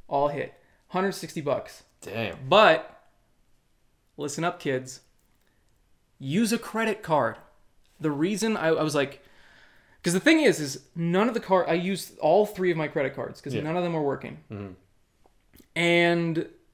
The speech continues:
Speaker 1: that's, again, I was like, "God, why am I putting all these credit cards in? But I'm never gonna put my bank card in."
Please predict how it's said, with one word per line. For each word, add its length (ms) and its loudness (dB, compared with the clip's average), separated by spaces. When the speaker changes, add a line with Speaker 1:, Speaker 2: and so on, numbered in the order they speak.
Speaker 1:
that's, 280 -2
again, 220 0
I 40 2
was 100 -4
like, 100 -12
"God, 280 -12
why 160 -10
am 80 -4
I 60 -6
putting 180 -8
all 60 -2
these 100 -8
credit 180 -6
cards 240 -8
in? 60 -10
But 80 -6
I'm 260 -6
never 240 2
gonna 120 -2
put 140 -8
my 80 -4
bank 240 -6
card 220 -8
in." 100 -14